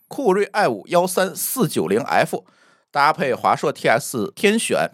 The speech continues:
B七六零M带 WiFi 的啊，这个B七六零M是带 WiFi 的第四主板，D D R四的主板。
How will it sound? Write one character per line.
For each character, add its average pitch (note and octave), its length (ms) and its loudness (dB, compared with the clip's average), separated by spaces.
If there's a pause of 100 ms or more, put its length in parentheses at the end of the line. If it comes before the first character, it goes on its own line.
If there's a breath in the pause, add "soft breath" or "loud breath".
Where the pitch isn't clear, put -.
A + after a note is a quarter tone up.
B F#3 180 0
七 - 160 -2
六 A3+ 140 4
零 D#3 100 2
M C#3+ 500 0 (180)
带 D#3 100 2
WiFi G#3+ 300 2
的 - 80 0
啊， D#2 100 0
这 B2 100 -6
个 B2 80 2
B C3+ 160 -2
七 D3+ 120 -4
六 C#3+ 180 2
零 A#2 160 -2
M A#2 260 0
是 C3+ 120 -12
带 B2 160 2
WiFi C3 360 2
的 F#2 120 -2
第 C#3 160 -6
四 D#3 120 -2
主 C3+ 140 -4
板 - 180 -8 (460)
，D F3 100 -10
D D#3 80 0
R D3+ 140 4
四 - 140 -12
的 E3 80 0
主 F#2+ 120 -6
板。 - 160 -12